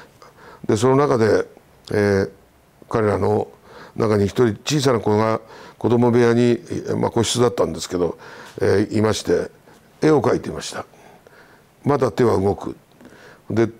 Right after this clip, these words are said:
大変十二色のクレヨンの、そこからいろんなものを選んで、こう、描くんですね。まだ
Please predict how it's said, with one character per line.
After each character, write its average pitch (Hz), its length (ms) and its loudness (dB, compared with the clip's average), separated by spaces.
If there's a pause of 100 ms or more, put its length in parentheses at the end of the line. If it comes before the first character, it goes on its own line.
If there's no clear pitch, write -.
(120)
大 135 260 0
変 151 400 0 (300)
十 131 200 4
二 147 120 2
色 135 220 2
の 107 120 2
ク 113 100 -2
レ 113 100 4
ヨ 107 140 2
ン 92 220 -6 (500)
の、 117 340 2 (540)
そ - 160 -6
こ - 160 -2
か 110 60 2
ら 113 40 4
い 117 60 4
ろ 123 100 4
ん 135 60 0
な 143 80 2
も 147 120 2
の 123 120 6
を - 20 4
選 123 160 2
ん 113 60 -2
で、 101 200 0 (460)
こ 104 360 -2 (920)
う、 - 60 -2
描 120 160 2
く 110 120 -6
ん 87 60 -8
で 82 80 -8
す - 120 -6
ね。 113 160 2
ま 120 160 0
だ 117 160 0